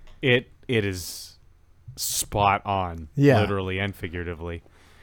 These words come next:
Speaker 2: Of course, having a, the appearance of a snake is great for smaller predators, but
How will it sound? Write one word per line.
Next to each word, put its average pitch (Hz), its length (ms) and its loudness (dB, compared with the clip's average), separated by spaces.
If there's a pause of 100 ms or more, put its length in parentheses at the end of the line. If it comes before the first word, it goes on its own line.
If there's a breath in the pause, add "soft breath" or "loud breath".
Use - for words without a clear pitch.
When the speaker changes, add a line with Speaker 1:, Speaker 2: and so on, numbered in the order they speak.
(880 soft breath)
Speaker 2:
Of 156 200 4
course, 185 300 10
having 160 400 8
a, 131 360 2 (300)
the 147 160 6
appearance 170 460 6
of 143 60 4
a 135 40 2
snake 143 340 4
is 127 120 4
great 139 400 6 (200)
for 127 240 2
smaller 131 520 2
predators, 104 640 -2 (300)
but 143 380 2